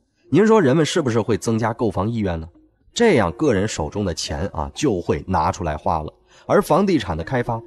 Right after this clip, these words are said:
自然也会拉动其他一些行业的复苏，比如家电、家具、运输、劳务市场等等，所以整个市场就活起来了。咱们前面还提到过日本人口减少的现象，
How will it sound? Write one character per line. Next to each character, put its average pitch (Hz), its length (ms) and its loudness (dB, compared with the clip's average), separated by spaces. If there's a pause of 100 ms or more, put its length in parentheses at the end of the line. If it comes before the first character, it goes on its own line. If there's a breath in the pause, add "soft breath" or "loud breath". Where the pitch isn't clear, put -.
(140 loud breath)
自 214 240 2
然 113 280 0
也 98 180 0
会 156 160 0
拉 123 160 2
动 127 160 -2
其 - 220 -6
他 190 200 -2
一 147 120 0
些 101 120 -4
行 82 240 -6
业 85 80 -4
的 80 120 -6
复 82 160 -10
苏， 87 260 -10
比 95 60 -2
如 123 180 0 (260 loud breath)
家 - 240 2
电、 135 240 0
家 - 280 0
具、 147 340 -4
运 170 260 0
输、 160 380 0
劳 - 160 2
务 156 140 2
市 127 160 -2
场 78 160 -6
等 107 180 -2
等， 117 100 -4 (300 soft breath)
所 - 240 0
以 180 80 2
整 85 220 -2
个 175 100 2
市 208 240 0
场 - 240 -8
就 - 140 -4
活 - 340 -2
起 117 140 -2
来 73 180 -10
了。 - 80 -16 (720 soft breath)
咱 - 120 0
们 214 80 2
前 - 200 0
面 175 100 4
还 135 220 -2
提 - 240 -4
到 117 120 2
过 98 160 0
日 156 160 2
本 87 220 -2
人 110 220 0
口 - 180 -6
减 90 260 -2
少 113 140 0
的 82 80 -8
现 80 220 -6
象， 73 100 -14